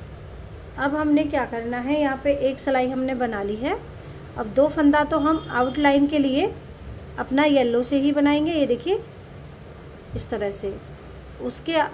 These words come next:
आधा फंदा हमने इसी color से बनाना है। ये देखिए, एक, दो, तीन,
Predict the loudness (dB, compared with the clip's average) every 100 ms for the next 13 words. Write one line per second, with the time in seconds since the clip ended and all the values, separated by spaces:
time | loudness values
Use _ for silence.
0 | -10 -10 -6 -2 0 2 2 2 2 2
1 | 2 2 2 0 -2 -4 -2 0 0 -4
2 | -2 -2 -2 -2 0 -2 -2 -10 -14 -16
3 | -14 -2 0 0 0 0 2 2 0 -10
4 | -12 -14 -14 -14 -16 -16 -16 -16 -12 -6
5 | 0 2 2 -2 -10 -18 -16 -16 -16 -18
6 | -18 -18 -16 -2 2 4 2